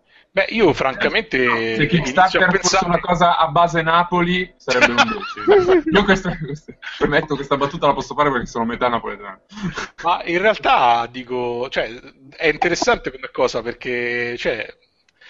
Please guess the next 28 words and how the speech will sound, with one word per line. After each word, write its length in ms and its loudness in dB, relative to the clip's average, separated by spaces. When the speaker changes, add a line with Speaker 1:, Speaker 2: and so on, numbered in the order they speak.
Speaker 1:
tutto 240 -6
sommato 540 2
uno 300 -8
se 100 -10
fa 100 -2
una 120 0
buona 220 -2
promozione 680 -4
tira 220 0
su 80 -8
un 120 -10
po' 120 0
di 80 -2
soldi, 340 0
poi 140 2
anche 120 -8
in 60 -16
questo 240 -6
caso 200 0
in 80 -4
realtà 200 -2
hanno 140 -2
tirato 280 -4
su 140 -6
anche 260 -4
pochi 220 -12
soldi, 380 -8
cioè 200 -8